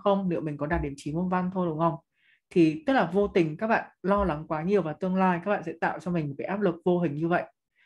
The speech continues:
Nhưng mà tương lai là cái điều mà chúng ta không biết trước mà, đúng không? Ai có thể biết trước là tương lai chúng ta sẽ như nào đâu.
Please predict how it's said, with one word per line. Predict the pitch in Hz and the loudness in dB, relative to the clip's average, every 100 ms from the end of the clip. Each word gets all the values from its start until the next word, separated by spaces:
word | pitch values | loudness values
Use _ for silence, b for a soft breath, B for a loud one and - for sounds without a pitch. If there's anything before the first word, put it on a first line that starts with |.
| _ - | _ 0
Nhưng | 220 | 4
mà | 196 - | 4 2
tương | 214 | 0
lai | 214 208 196 | 2 0 0
là | 165 | -2
cái | 156 | 0
điều | 190 170 | 2 0
mà | 151 | -2
chúng | 156 | -6
ta | 185 | -4
không | 190 202 | -2 0
biết | 202 233 | 0 0
trước | 262 269 | 0 2
mà, | 151 - _ _ _ _ _ _ - | -2 -6 _ _ _ _ _ _ -2
đúng | 156 | 2
không? | 175 226 - _ _ _ _ _ | 2 0 -4 _ _ _ _ _
Ai | 214 214 | 4 4
có | 214 | 4
thể | 208 | 2
biết | 160 220 | 2 2
trước | 254 | 2
là | 240 170 | 0 0
tương | 202 196 | 0 0
lai | 196 | 0
chúng | 180 | 0
ta | 165 | -4
sẽ | 180 185 | -4 -2
như | 190 | 0
nào | 180 151 | 2 0
đâu. | 160 | -4